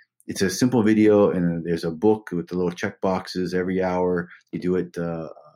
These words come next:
twelve to fourteen times a day for the first, uh, ten to fourteen days.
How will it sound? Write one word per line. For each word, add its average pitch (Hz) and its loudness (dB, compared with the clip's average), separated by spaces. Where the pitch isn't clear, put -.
twelve 92 -4
to 90 -14
fourteen 90 -6
times 90 -6
a 82 -12
day 87 0
for - -8
the - -12
first, 87 -6
uh, 82 -8
ten 90 -2
to 90 -4
fourteen 87 -4
days. 85 -4